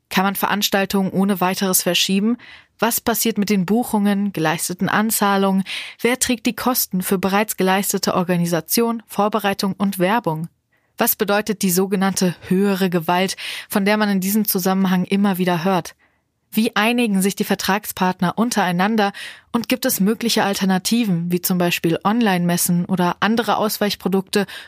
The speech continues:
um Verträge zu erfüllen? Hierzu haben wir mit Rechtsanwalt Martin Glöckner gesprochen. Er ist Fachanwalt für gewerblichen Rechtsschutz in der Kanzlei Glöckner Keller Rechtsanwälte,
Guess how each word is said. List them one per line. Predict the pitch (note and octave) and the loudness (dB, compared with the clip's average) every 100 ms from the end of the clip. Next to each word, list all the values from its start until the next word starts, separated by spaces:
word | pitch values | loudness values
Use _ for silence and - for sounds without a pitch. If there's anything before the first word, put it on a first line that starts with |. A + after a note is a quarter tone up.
| - - | -14 -4
um | A#3 | 0
Verträge | B3+ A#3+ F#3+ F#3 A3 | 0 0 -2 -2 -2
zu | - | 0
erfüllen? | B3+ - C#4+ C#4 D4 _ _ _ _ _ _ _ _ | -2 -2 -2 0 -2 _ _ _ _ _ _ _ _
Hierzu | - B3+ C#4 B3 | -2 0 2 0
haben | G#3+ A3 G#3+ | 2 2 2
wir | G#3 | 2
mit | G3+ - | 0 -2
Rechtsanwalt | G#3 - G3 F#3+ F#3+ | -2 0 2 2 2
Martin | F3+ F3+ G#3+ G#3 F#3+ | 2 2 2 0 2
Glöckner | F#3+ G#3 - E3 | 2 0 0 -2
gesprochen. | E3 - - - - - - - - - | -2 -8 -6 -6 -6 -14 -16 -20 -16 -2
Er | F#3+ | 0
ist | F3+ - | 0 -2
Fachanwalt | - A#3 A#3+ A3 A3 G#3+ | -2 0 2 2 2 0
für | - F#3 | -2 -2
gewerblichen | F3 F3+ G3+ F#3+ F#3 | 0 0 0 -2 0
Rechtsschutz | F#3 G3+ - - G3+ - - - - | 0 -2 0 -2 -2 -4 -10 -8 0
in | |
der | G#3 | 0
Kanzlei | G3 G3+ - F#3 F3+ | 2 0 2 2 2
Glöckner | F3+ G3+ - E3+ | 2 0 0 -2
Keller | - G#3 G#3+ G#3+ F#3+ | 0 2 2 2 0
Rechtsanwälte, | F3+ - - - - - - | -4 -6 -8 -6 -6 -4 -8